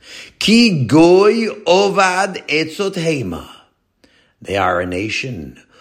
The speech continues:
who have lost counsel, ve'ein bahem tavuna, and they don't understand. Ha'azinu. "I'm trying my best to give direction to my people," says HaKadosh Baruch Hu,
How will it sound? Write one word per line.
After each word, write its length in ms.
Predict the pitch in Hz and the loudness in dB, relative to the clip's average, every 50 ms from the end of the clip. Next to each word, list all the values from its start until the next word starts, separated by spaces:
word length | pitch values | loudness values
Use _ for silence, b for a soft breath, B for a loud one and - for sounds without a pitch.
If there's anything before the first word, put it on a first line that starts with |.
| b b b b | b b b b
who 160 | - 117 117 | -2 0 0
have 140 | 107 92 87 | 0 0 -2
lost 560 | 90 92 101 113 123 143 147 - - - - | -4 -6 -4 -2 -4 -4 -6 -8 -12 -14 -14
counsel, 800 | - 131 101 90 82 - - - 82 73 - - - - - B B B B B B | -10 -10 -8 -8 -10 -10 -10 -10 -10 -10 -10 -10 -16 -20 -20 B B B B B B
ve'ein 380 | 135 131 - 147 156 160 156 | -2 -2 0 0 0 2 2
bahem 400 | 143 139 123 120 139 139 147 - | 0 0 0 -2 -2 -4 -4 -2
tavuna, 600 | - 170 143 143 139 120 101 - - - - - - _ _ _ b b b b b b | -2 -2 0 0 -2 -2 -2 -4 -6 -10 -14 -20 -20 _ _ _ b b b b b b
and 120 | - 143 147 | -8 -4 -4
they 100 | 131 110 | -4 -2
don't 300 | 101 139 139 135 123 110 | -2 -2 -4 -2 -4 -8
understand. 1000 | 104 98 101 95 - - - 117 117 110 80 - - - - - _ _ - - _ _ _ _ _ _ | -8 -8 -8 -10 -10 -10 -10 -10 -10 -10 -12 -14 -18 -20 -20 -20 _ _ -20 -20 _ _ _ _ _ _
Ha'azinu. 640 | - - 92 92 85 71 87 98 101 90 71 67 - _ _ _ _ _ B B B B B | -14 -10 -10 -10 -10 -10 -10 -10 -10 -12 -12 -14 -18 _ _ _ _ _ B B B B B
"I'm 180 | B 135 143 135 | B -2 -2 0
trying 320 | - 135 117 123 135 139 | 0 0 0 0 0 0
my 120 | 139 139 139 | 0 0 2
best 320 | 123 131 127 - - - | 2 2 0 0 -2 -4
to 100 | 143 135 | -4 -4
give 200 | 123 139 131 127 | -2 -2 -2 0
direction 520 | 139 147 139 139 127 135 - - 151 131 | 0 2 2 2 2 0 0 -4 -4 -2
to 80 | 110 123 | 0 0
my 180 | 120 123 127 123 | 2 2 0 0
people," 380 | - 123 113 - - - 80 | -2 -4 -8 -8 -10 -12 -12
says 260 | - - - 104 - | -8 -4 -4 -4 -2
HaKadosh 400 | 101 90 80 104 95 104 95 92 | -4 -4 -4 -4 -4 -4 -4 -4
Baruch 300 | 87 101 101 104 104 90 | 0 0 0 0 0 -4
Hu, 280 | 107 120 131 240 - - | -8 -8 -10 -10 -12 -16